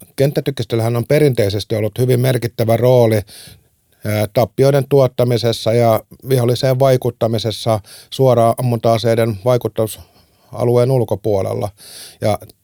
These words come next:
tämä ei ole oikeastaan muuttunut mihinkään tässä vuosien saatossa, ja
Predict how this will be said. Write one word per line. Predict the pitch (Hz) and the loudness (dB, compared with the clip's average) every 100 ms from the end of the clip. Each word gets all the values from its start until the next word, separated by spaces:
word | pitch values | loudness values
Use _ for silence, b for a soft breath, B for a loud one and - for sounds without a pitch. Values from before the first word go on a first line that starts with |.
| - | -2
tämä | 131 127 120 | 0 2 2
ei | 123 | 4
ole | 131 | 4
oikeastaan | 135 120 - 127 | 2 0 0 0
muuttunut | 135 143 127 123 113 | 2 0 0 -4 -2
mihinkään | 120 120 113 101 110 104 | -2 -2 -2 -2 -2 -2
tässä | 101 117 | -4 -2
vuosien | 120 120 104 107 | 0 0 0 -4
saatossa, | 90 117 104 101 92 107 | -2 0 0 -2 -6 -4
ja | 101 | -2